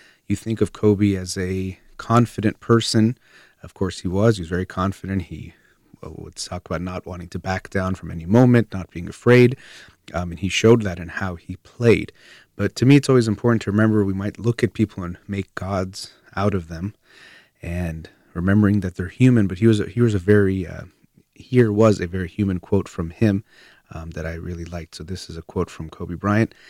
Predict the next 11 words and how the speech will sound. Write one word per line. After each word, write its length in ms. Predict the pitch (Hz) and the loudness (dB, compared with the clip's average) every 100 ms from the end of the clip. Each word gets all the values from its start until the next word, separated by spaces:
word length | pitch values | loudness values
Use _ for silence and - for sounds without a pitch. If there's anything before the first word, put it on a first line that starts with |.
| _ _ | _ _
"I 140 | - 92 | -12 -6
have 320 | - 127 123 | 2 2 2
self-doubt. 680 | - 107 101 - 92 95 - _ - | 0 0 -2 -2 0 0 -2 _ -18
I 80 | 92 | -10
have 320 | - 101 95 | -2 0 0
insecurity. 760 | 98 - 87 - 95 80 - - _ _ _ | -6 -6 -6 0 0 -2 -12 -20 _ _ _
I 60 | 87 | -8
have 180 | 95 - | -8 -6
fear 320 | - 101 98 | 0 2 2
of 80 | - | -2
failure. 560 | 90 92 82 - - | -6 -6 -6 -12 -20